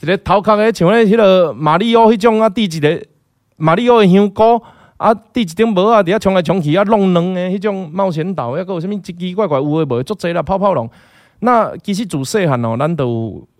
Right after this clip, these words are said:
都有 Nintendo，啊，到高中诶时阵开始有 Game Boy，啊，迄个时阵爸爸吼，若去槟榔摊，阮，阮，阮爸敢若无步槟榔，啊，伊槟榔摊就是安那，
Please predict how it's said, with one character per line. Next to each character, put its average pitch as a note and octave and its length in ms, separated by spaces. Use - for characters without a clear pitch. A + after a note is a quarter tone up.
都 A#2 280
有 A#2 60
Nintendo， C3 680
啊， D#3+ 140
到 F3+ 160
高 F#3 120
中 F3+ 140
诶 E3+ 40
时 D3 60
阵 C#3+ 120
开 C#3 140
始 C#3 120
有 C#3+ 100
Game C#3 240
Boy， C3 340
啊， C#3+ 220
迄 D#3 100
个 D#3+ 120
时 C3+ 100
阵 C3 160
爸 C3 100
爸 D3+ 220
吼， B2+ 200
若 A#2 120
去 A#2 120
槟 D3 200
榔 C3 200
摊， G#2+ 260
阮， C#3 120
阮， F#3 420
阮 G3+ 180
爸 E3 180
敢 F3+ 120
若 G3 80
无 D3 120
步 B2 180
槟 A#2 200
榔， F2+ 140
啊， C#3 100
伊 F#3 140
槟 E3+ 160
榔 D#3+ 160
摊 C3 120
就 B2 100
是 B2 80
安 D3+ 80
那， C#3 200